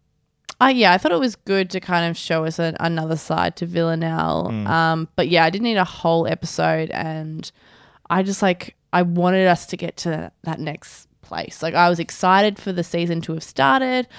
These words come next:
Speaker 1: I just wanted to get to the really good bits. Um, so yeah, I was, I was just frustrated 'cause I wanted it now. Mm. What about you?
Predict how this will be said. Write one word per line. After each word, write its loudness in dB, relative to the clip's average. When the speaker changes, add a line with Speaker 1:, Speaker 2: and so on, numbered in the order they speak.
Speaker 1:
I -8
just -6
wanted -8
to -12
get -10
to -10
the -4
really -2
good -6
bits. -10
Um, -6
so -6
yeah, -2
I 6
was, 4
I 6
was 0
just -2
frustrated -2
'cause -8
I 0
wanted -6
it -10
now. -4
Mm. -6
What -6
about -4
you? -6